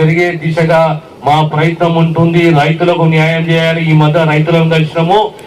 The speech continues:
ముఖ్యమంత్రి గారి దృష్టికి తీసుకొచ్చినాము. మరొక అంశం ఏంటి అంటే, నిజాం షుగర్ ఫ్యాక్టరీని మళ్ళీ తెరవాలనే ఒక సంకల్పం కాంగ్రెస్ పార్టీకి ఉన్నది, కాంగ్రెస్ ప్రభుత్వానికి ఉన్నది. దానికి సంబంధించి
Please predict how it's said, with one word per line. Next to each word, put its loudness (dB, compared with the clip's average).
ముఖ్యమంత్రి 0
గారి 0
దృష్టికి -2
తీసుకొచ్చినాము. 0
మరొక 0
అంశం -2
ఏంటి -2
అంటే, -2
నిజాం 0
షుగర్ 0
ఫ్యాక్టరీని -4
మళ్ళీ -2
తెరవాలనే 0
ఒక 2
సంకల్పం 0
కాంగ్రెస్ 0
పార్టీకి -4
ఉన్నది, -6
కాంగ్రెస్ -2
ప్రభుత్వానికి 0
ఉన్నది. -4
దానికి -2
సంబంధించి -2